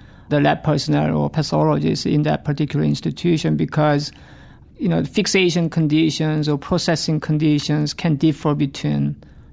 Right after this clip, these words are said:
pathology labs, and that does influence immunohistochemistry performance. So if you have a correct method of quality control or have a gold standard to compare your result, then I think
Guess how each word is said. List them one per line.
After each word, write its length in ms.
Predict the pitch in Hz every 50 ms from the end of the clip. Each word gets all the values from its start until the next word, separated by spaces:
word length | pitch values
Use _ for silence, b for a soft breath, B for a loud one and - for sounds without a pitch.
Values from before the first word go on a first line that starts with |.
| B -
pathology 500 | 170 160 - 160 151 147 135 139 143 143
labs, 460 | 147 147 147 147 139 143 156 147 -
and 180 | 156 143 147 143
that 240 | 156 151 143 -
does 260 | - 160 151 156 143 147
influence 680 | 147 156 151 - - 156 151 147 151 147 147 151 143 -
immunohistochemistry 880 | 156 147 147 147 151 143 - 160 - - 151 147 143 139 - 151 147
performance. 640 | - - 147 143 - - 156 165 160 147 - - 156
So 320 | - - 170 160 151 147 147 B B B B B B B B B B B B
if 160 | 185 175 -
you 140 | 262 285 330
have 200 | 247 240 208 196
a 260 | 196 185 180 - - - - - - - - - - - -
correct 440 | - - - 208 208 208 208 - -
method 420 | 165 170 175 170 - - 185 170
of 160 | 165 160 156
quality 360 | - - 196 180 156 - - -
control 720 | - - 165 143 - - - 170 170 156 139 123 135 151 156 - B B B B B B B B B B -
or 480 | 196 175 170 160 156 156 151 151 -
have 160 | 151 180 170 165
a 80 | 160
gold 260 | 135 160 170 180 170
standard 640 | 147 - - - - 185 196 185 156 151 151 151 139 - - -
to 340 | 160 156 147 147 147 151 -
compare 500 | - - 160 - - - 202 202 190 175
your 240 | 160 151 151 147 143
result, 580 | 139 147 143 139 156 185 190 160 135 135 - -
then 380 | - 151 151 147 143 143 143 B B B B B B B B B B B B B B -
I 100 | - 180
think 280 | 151 - 180 165 151